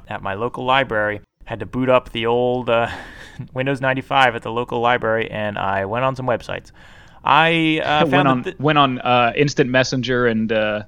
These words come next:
Speaker 1: Yeah.
Speaker 2: you know, there was five people in the world using it, and you kinda
Speaker 1: Yeah.
Speaker 2: talked to them about it.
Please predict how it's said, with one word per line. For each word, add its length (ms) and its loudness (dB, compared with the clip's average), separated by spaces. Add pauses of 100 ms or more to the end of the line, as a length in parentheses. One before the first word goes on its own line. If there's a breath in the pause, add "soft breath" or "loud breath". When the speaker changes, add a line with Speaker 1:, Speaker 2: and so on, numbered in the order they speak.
Speaker 1:
Yeah. 180 -4 (100)
Speaker 2:
you 160 -2
know, 220 0
there 140 0
was 160 0
five 440 4
people 560 -2
in 120 -4
the 100 -2
world 420 0
using 360 -2
it, 100 0
and 120 -6
you 120 -4
kinda 280 0
Speaker 1:
Yeah. 80 -2
Speaker 2:
talked 160 -2
to 60 -14
them 140 -2
about 300 -6
it. 120 -12